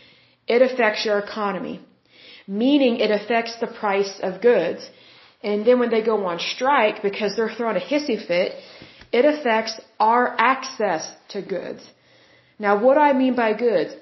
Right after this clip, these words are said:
Anything that you can purchase or sell.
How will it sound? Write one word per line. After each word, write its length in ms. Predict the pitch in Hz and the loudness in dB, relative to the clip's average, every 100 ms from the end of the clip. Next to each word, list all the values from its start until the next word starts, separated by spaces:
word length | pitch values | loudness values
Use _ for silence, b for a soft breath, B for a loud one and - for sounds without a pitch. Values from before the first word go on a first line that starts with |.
| - | -2
Anything 840 | 240 269 302 294 - 240 233 226 | 0 2 2 0 -2 -2 0 0
that 160 | 214 - | -2 -2
you 240 | 202 233 | -4 -6
can 300 | 233 226 220 | -4 -6 -6
purchase 600 | - 233 214 220 220 208 - | -6 -2 -2 -2 -6 -4 -6
or 120 | 175 | -6
sell. 540 | - 190 147 135 - | -6 -4 -4 -6 -12